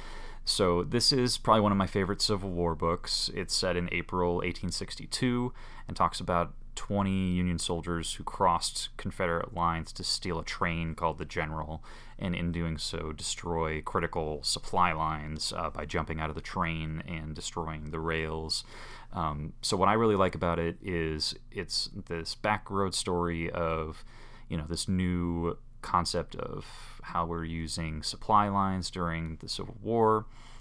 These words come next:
and, uh, the fact that when they stole the train, the people that they stole it from ended up jumping into a different train and chasing them. And it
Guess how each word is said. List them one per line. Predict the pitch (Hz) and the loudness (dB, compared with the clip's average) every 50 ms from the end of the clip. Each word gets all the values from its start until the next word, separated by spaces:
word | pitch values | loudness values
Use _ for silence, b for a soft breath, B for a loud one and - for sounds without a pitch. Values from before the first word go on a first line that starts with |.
| B B - - | B B -8 -6
and, | 98 90 85 82 80 78 78 78 80 80 - - - - - - - - - | -4 -2 -2 -2 -2 -2 -4 -4 -6 -6 -8 -10 -14 -16 -18 -18 -16 -10 -6
uh, | 87 85 82 | -6 -4 -4
the | 78 | -4
fact | - - 85 82 - - | -2 -2 -2 -2 -2 -4
that | 85 80 80 76 78 - 90 | -4 -2 -2 -2 -2 -4 -4
when | 92 85 82 | -4 -2 -2
they | 80 76 76 76 | -2 -4 -6 -6
stole | - - - - 120 120 117 | -8 -6 0 2 4 4 4
the | 107 104 | 2 0
train, | - - - 101 95 95 92 92 92 90 90 | 0 0 2 2 4 4 4 2 2 2 0
the | - - | -2 -4
people | - 98 - 95 | -6 -4 -4 -2
that | 87 85 - | -2 -2 -4
they | - | -4
stole | - - - - 123 113 110 101 | -6 -6 -2 2 2 4 4 4
it | 101 | 2
from | - - 101 95 92 90 90 87 | 0 0 2 2 4 2 2 0
ended | 87 87 85 78 80 - - - - - - - - | 0 -2 -2 -4 -6 -12 -16 -18 -20 -20 -12 -4 0
up | - 90 - - - - | 2 2 0 0 -6 -2
jumping | - - 92 85 - 95 87 | 0 2 2 4 2 0 0
into | 101 110 - - 95 82 | 0 -2 0 0 0 0
a | 80 80 85 - - | 0 0 -2 0 2
different | - 160 147 - 147 135 - | 2 2 4 4 4 2 2
train | - - 127 113 107 113 110 98 | 2 2 4 4 6 6 6 4
and | 87 82 | 4 2
chasing | - - 135 127 110 - - 123 113 107 | 2 4 4 4 4 4 4 4 4 4
them. | 104 104 101 101 98 98 95 92 B B B B B B B B - | 4 4 4 4 4 4 2 2 B B B B B B B B -6
And | 87 90 87 | -2 0 0
it | 87 | 0